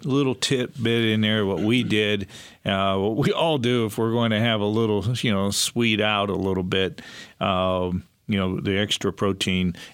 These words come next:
and a good diet, increase your vitamins, your multiple vitamins and things of this nature, B vitamins,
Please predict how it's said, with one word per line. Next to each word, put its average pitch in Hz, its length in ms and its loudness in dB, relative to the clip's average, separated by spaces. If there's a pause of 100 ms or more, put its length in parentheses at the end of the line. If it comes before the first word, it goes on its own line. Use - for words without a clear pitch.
and 98 440 0
a 98 80 -2
good 98 340 -2
diet, 101 360 0
increase 110 440 0
your 90 280 -2 (180)
vitamins, 92 520 -2
your 92 80 0
multiple 95 540 -2
vitamins 92 640 -2
and - 160 -4
things 95 220 -2
of 90 100 -4
this 92 240 -2
nature, 95 380 -4 (400)
B 98 140 2
vitamins, 92 760 -2